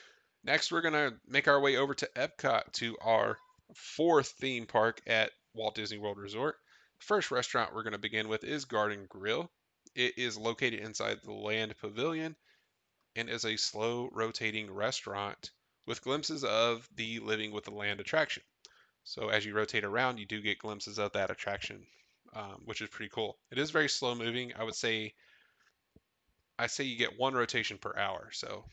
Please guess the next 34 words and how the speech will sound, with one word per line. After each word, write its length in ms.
um, 320
so 140
yeah, 120
it 120
is 140
a 40
character 400
meal. 200
You 100
get 140
to 60
meet 240
characters 500
such 260
as 600
Farmer 380
Mickey, 480
Chip 220
'n 120
Dale, 320
and 160
Pluto. 420
So 200
I 100
love 260
this 200
Farmer 340
Mickey 340
version 420
because 240
it 80
is 160
a 40
unique 540